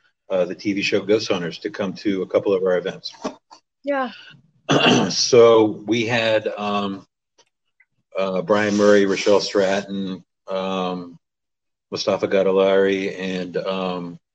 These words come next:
Speaker 1: Dara Marston from the T V show Ghost Hunters to do
Speaker 2: Oh,
Speaker 1: a
Speaker 2: good.
Speaker 1: couple of events for us. And, um,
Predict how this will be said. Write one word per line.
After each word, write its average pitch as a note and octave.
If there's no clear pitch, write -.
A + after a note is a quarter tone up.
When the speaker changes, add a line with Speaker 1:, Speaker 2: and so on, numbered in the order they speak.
Speaker 1:
Dara F#2+
Marston F#2
from F2+
the F2
T G2
V F2+
show F2+
Ghost F#2+
Hunters D#2+
to -
do G2
Speaker 2:
Oh, -
Speaker 1:
a F2
Speaker 2:
good. G#2
Speaker 1:
couple -
of F2+
events F#2+
for F2
us. -
And, F#2+
um, F#2